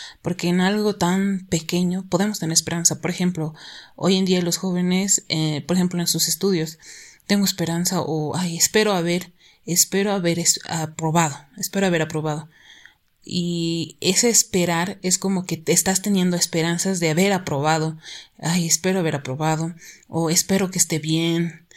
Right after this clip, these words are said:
espero que sea negativo, espero que no sea positivo". Entonces tienes esperanza, ¿verdad? Y radica en eso, que vas teniendo esperanza, pero a veces por,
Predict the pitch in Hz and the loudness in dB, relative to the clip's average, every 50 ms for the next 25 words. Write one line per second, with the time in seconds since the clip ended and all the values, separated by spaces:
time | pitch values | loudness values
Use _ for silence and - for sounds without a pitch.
0 | - - - - - - 170 - - 190 208 208 202 208 - 196 185 175 160 - | -20 -20 -20 -12 -2 0 0 2 2 0 0 0 -2 0 0 2 2 4 2 2
1 | - 190 185 180 175 160 151 143 139 - 160 160 160 160 160 160 156 156 156 160 | 2 4 2 2 2 0 -2 -4 -4 -2 -2 -2 0 0 0 -2 -2 -4 -6 -10
2 | - _ - 185 - - - 190 190 190 185 185 - 175 165 180 185 - 196 175 | -14 _ -6 -6 -6 -2 0 0 2 2 0 -2 -2 0 2 2 2 2 2 0
3 | 160 - 139 139 - - 147 143 - 165 156 165 156 - 165 160 165 175 165 165 | -2 -2 -4 -4 -4 -4 -4 -6 -6 -6 -6 -6 -6 -6 -6 -4 -4 -4 -2 -2
4 | 160 - - 208 233 233 214 196 185 - - - 156 165 160 165 165 156 - 147 | -2 0 0 0 2 2 2 2 0 0 0 0 0 0 0 0 0 0 -2 -2
5 | - 143 147 143 147 175 196 196 - - - - - - - - - - _ _ | -2 -4 -4 -4 -4 -4 -4 -6 -12 -18 -20 -12 -10 -10 -10 -10 -12 -16 _ _
6 | - 190 185 175 185 175 196 208 - - 226 214 190 175 185 180 - - 175 170 | 0 2 2 4 2 2 2 0 0 0 0 2 2 2 2 2 2 2 -2 -4
7 | 165 - - - - - - - _ _ - - 170 175 170 165 165 160 151 - | -6 -10 -16 -20 -20 -20 -20 -20 _ _ -4 -2 0 0 2 0 0 0 -2 -2
8 | - 165 190 214 214 - 226 202 180 185 190 185 180 - - 165 170 170 170 175 | 0 2 2 4 4 2 2 0 2 2 0 0 -2 -2 -2 -2 -2 0 0 0
9 | 175 180 170 - - - 190 175 180 175 180 185 190 196 196 - - - - - | 0 0 -2 -4 0 2 4 4 4 4 2 0 -2 -4 -6 -10 -16 -20 -20 -20
10 | - - - 175 165 196 202 202 - - 208 214 214 - - - 180 175 170 170 | -8 -2 0 2 2 4 4 4 4 2 2 0 -2 -4 -2 0 0 0 0 0
11 | - - _ | -4 -8 _